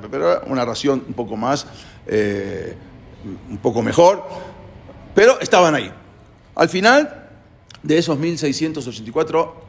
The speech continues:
catorce se quedaron, bueno, por algunos motivos, mil seiscientos setenta pasajeros luego los subieron al tren otra vez y los transportan a Suiza. Ahí ya llegaron a Suiza en diciembre de mil novecientos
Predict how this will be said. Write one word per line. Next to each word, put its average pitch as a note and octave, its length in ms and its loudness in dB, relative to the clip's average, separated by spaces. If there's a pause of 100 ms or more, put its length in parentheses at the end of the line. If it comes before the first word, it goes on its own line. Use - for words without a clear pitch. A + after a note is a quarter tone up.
(300)
catorce C#3 460 -4
se A2+ 120 -8
quedaron, E3+ 360 2
bueno, C#3 280 -4
por C#3+ 140 -4
algunos B2 280 -2
motivos, D#3+ 360 -2
mil G3 160 -4
seiscientos E3+ 440 0
setenta A#3+ 640 0 (880)
pasajeros D3 640 2 (180)
luego D#3 520 0
los B2 260 -6 (240)
subieron C3+ 520 -2
al D#3 120 -4
tren F3+ 140 -4
otra F3 240 0
vez A#3+ 320 4
y D3+ 80 0
los C#3 180 2
transportan C3+ 560 -2
a C#3 60 -2
Suiza. D#3 420 -4
Ahí A#2+ 160 2
ya B2 140 2
llegaron A#2 320 0
a A#2 40 -4
Suiza C#3+ 220 -4
en C3 80 -4
diciembre C#3 560 0 (380)
de A2 140 0
mil B2 140 2
novecientos A#2+ 680 -4